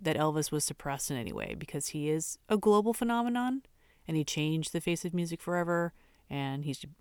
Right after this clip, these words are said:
he's still ubiquitous and everyone knows who he is. But to think by orders of magnitude how much bigger he could have been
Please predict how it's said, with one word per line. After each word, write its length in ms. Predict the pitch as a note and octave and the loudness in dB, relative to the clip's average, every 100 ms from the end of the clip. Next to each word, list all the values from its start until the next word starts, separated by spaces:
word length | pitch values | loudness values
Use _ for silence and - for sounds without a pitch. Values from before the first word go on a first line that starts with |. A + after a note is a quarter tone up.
| - - | -20 -10
he's 200 | D#3+ D3+ | -4 -2
still 240 | - D3 | 0 2
ubiquitous 600 | E3 D3+ D#3 D#3+ D#3 D3 | 2 0 0 0 0 0
and 100 | D3 | -2
everyone 240 | C3+ D3 D3+ | -4 -4 -4
knows 220 | C3 - | -6 -6
who 80 | D#3 | -2
he 160 | F3+ | 4
is. 420 | B3 A#3+ A#3 - - _ - | 6 8 6 0 -8 _ 2
But 140 | F3 | 4
to 80 | D#3+ | 4
think 460 | - F#3+ E3+ - - _ | 6 6 4 -2 -18 _
by 120 | D#3+ D#3 | 2 4
orders 460 | D#3+ D#3+ D#3+ D3+ | 6 6 6 4
of 140 | D3+ C#3+ | 0 -2
magnitude 920 | C#3+ C#3+ D#3+ D3+ C#3 C3 G#2 F#2+ - - | -2 0 -2 -4 -4 -4 -2 -4 -6 -6
how 100 | D3+ | -2
much 200 | C3+ - | -2 -2
bigger 260 | C#3 - C3+ | -6 -4 -8
he 120 | A2+ | -8
could 280 | - D3 D#3+ | -6 -2 0
have 140 | F#3+ | 4
been 360 | A#3 B3 D#4 | 4 4 2